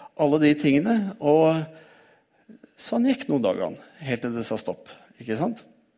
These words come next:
Jeg husker det siste jeg gjorde i, eh,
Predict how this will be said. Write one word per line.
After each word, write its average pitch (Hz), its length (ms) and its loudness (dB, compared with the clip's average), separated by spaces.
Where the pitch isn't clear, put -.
Jeg 175 160 2
husker 180 160 0
det 196 140 0
siste - 340 0
jeg 190 160 4
gjorde 165 300 2
i, 143 320 4
eh, 147 360 4